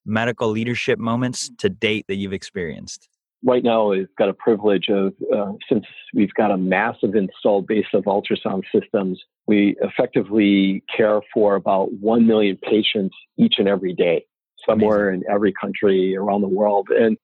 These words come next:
Speaker 2: I think about in terms of, let's say, even one percent of those cases directly had a critical impact, the diagnostic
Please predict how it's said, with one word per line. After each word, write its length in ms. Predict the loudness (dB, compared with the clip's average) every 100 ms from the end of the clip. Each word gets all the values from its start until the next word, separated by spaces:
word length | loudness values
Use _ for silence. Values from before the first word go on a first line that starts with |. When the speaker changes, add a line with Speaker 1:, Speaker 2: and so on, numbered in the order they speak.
| -4
Speaker 2:
I 80 |
think 180 | -2 -2
about 200 | 0 0
in 80 | -2
terms 300 | 0 0 0
of, 220 | 0 0 -4 _ _ -12
let's 200 | -8 0
say, 200 | 0 0 -2
even 520 | 0 2 0 -2 -2
one 280 | 0 0 0
percent 580 | -4 -4 -2 -2 -4 -10 _
of 140 | -2
those 180 | 0 0 0
cases 460 | 0 0 0 -6 -8 -8 -2
directly 800 | 2 4 2 0 0 2 2 -4 _ _ _ _ _ -8
had 460 | -2 0 0 -2 -4
a 100 | -10 -12 -4
critical 600 | 2 2 0 -2 0 0 -2
impact, 800 | -4 -2 -2 -2 -2 -2 -8 _ _
the 160 | -8 -6 -2
diagnostic 800 | -2 0 -2 -2 -2 -2 -4